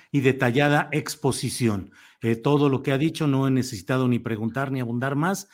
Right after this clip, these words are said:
ha sido muy claro y muy, eh, puntual lo que ha dicho. Vamos a estar atentos y a ver si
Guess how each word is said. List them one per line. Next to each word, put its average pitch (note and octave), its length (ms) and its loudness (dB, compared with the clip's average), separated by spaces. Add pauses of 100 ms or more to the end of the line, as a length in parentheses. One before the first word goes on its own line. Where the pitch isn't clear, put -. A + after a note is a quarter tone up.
(200)
ha B2+ 100 2
sido C3 240 6
muy C3+ 220 6
claro C#3+ 440 4
y C3+ 60 6
muy, B2+ 540 4 (280)
eh, A2+ 680 2 (180)
puntual D3+ 580 4
lo C#3 200 -2
que B2+ 100 -2
ha A#2 60 0
dicho. G#2 340 -6 (220)
Vamos E3+ 260 0
a D#3 40 -6
estar D#3+ 180 -4
atentos F#3 480 -4
y D#3+ 60 -2
a C3 60 0
ver C#3+ 140 0
si C#3 400 -2